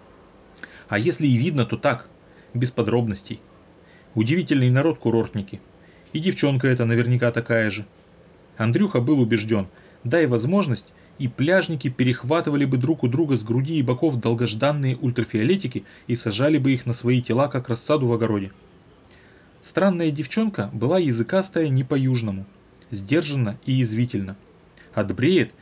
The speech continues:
и глядит спокойными глазами, будто слова сказаны, между прочим, вскользь. Лицо невинное, и обидный смысл доходит не сразу, и тем обиднее. В этот первый день Станислав Сергеевич забросил домой чемодан,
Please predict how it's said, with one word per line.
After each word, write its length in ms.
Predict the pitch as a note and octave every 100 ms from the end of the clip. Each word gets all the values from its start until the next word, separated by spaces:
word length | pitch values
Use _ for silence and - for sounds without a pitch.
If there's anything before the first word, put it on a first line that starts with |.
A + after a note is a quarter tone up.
| -
и 80 | -
глядит 340 | A2+ E3+ B2+ A#2+
спокойными 520 | A#2+ B2+ A#2+ G2+ G#2
глазами, 500 | A#2+ A2 A2+ G2+ F#2+ - - -
будто 300 | A2+ B2 C3
слова 300 | B2+ D3+ C3+
сказаны, 420 | - C3 A#2 A2
между 260 | A2+ A2+ B2
прочим, 340 | C3 A#2+ G#2
вскользь. 420 | - - A2 G2 - - - - - - -
Лицо 300 | A2+ A2+ C3
невинное, 640 | A2 G2 C3+ F3 B2+ G2 -
и 80 | A#2+
обидный 360 | A2+ B2 C3 A#2
смысл 380 | C#3 E3+ C3 G#2
доходит 420 | G2+ B2 B2 C3+
не 60 |
сразу, 420 | C3 B2 A2+ F#2+ - - - - - -
и 100 | G#2
тем 260 | - G2+
обиднее. 500 | A2 A2+ G2 F#2+ F#2+ E2 - - - - - - - - - - - - -
В 100 | A2
этот 240 | D3 D#3+ -
первый 320 | D3+ C#3 B2+
день 220 | A#2+ F#3+
Станислав 500 | F#3+ A#2 A2 C#3+ E3
Сергеевич 540 | - A2+ B2+ F3+ B2 G#2
забросил 460 | G#2+ C3 E3+ A#2
домой 280 | G#2 G#2 G2
чемодан, 440 | - G2 G2 D#3+